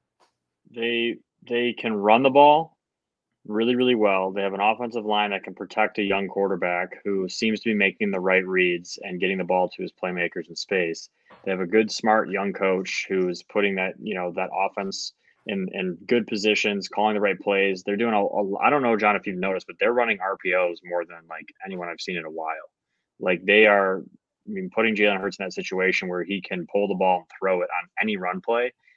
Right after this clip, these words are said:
And then they're giving him the chance to kind of roll him out and allow him to run the ball as well if,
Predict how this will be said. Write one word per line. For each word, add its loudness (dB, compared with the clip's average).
And -4
then -2
they're 0
giving 2
him -4
the -10
chance -2
to -8
kind 2
of 0
roll 2
him 0
out 6
and -6
allow 0
him -2
to -6
run 0
the 0
ball 2
as -8
well 0
if, -10